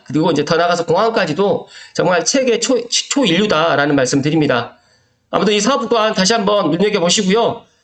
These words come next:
이 일대에 그 서해안권에 혹시라도 투자하실 계획 있으신 분들은 이런 것들, 어, 도시 기본 계획이라든지 서해안권의 이런 개발 계획을 참고하시면 좋을 것 같습니다.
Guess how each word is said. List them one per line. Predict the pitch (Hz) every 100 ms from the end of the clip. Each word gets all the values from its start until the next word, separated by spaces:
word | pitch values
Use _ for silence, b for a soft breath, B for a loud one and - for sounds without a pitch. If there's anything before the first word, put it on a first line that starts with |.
| b
이 | 196
일대에 | 185 190 196 180 190 143
그 | 180
서해안권에 | 180 254 262 247 226 190 202
혹시라도 | 180 214 240 202 190 214 208 B -
투자하실 | 214 214 208 208 196 190
계획 | 185 185
있으신 | 160 - 202
분들은 | 190 151 170 180 -
이런 | 285 262
것들, | 160 - 165 202 b b b
어, | 123
도시 | 147 165
기본 | - - 175
계획이라든지 | 165 160 156 151 147 160
서해안권의 | 226 220 208 170 160
이런 | 135 143 139 - B B
개발 | 147 160 170
계획을 | 151 147 151
참고하시면 | 170 185 175 156 139
좋을 | 147
것 | 143
같습니다. | 131 - 120 113 110 -